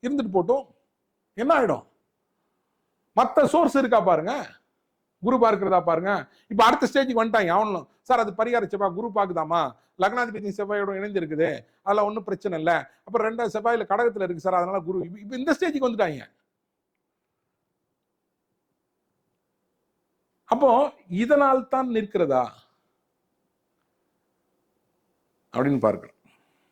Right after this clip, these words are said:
இப்ப குரு பார்க்கிறார், லக்னாதிபதி இணைகிறது, லக்னாதிபதி பார்க்கிறது அப்படின்னு நீங்க ஒரு ஒரு விதிவிலக்கா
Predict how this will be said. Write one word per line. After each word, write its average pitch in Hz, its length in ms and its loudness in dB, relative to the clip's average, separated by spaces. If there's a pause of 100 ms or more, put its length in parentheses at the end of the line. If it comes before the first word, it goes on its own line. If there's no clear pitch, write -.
(500)
இப்ப 180 160 4
குரு 208 240 4
பார்க்கிறார், 139 560 2
லக்னாதிபதி 180 640 0
இணைகிறது, 139 420 2 (440)
லக்னாதிபதி 202 560 0
பார்க்கிறது 139 520 2 (640)
அப்படின்னு 285 300 4
நீங்க 262 120 6
ஒரு 269 200 6
ஒரு 294 140 6
விதிவிலக்கா 277 480 4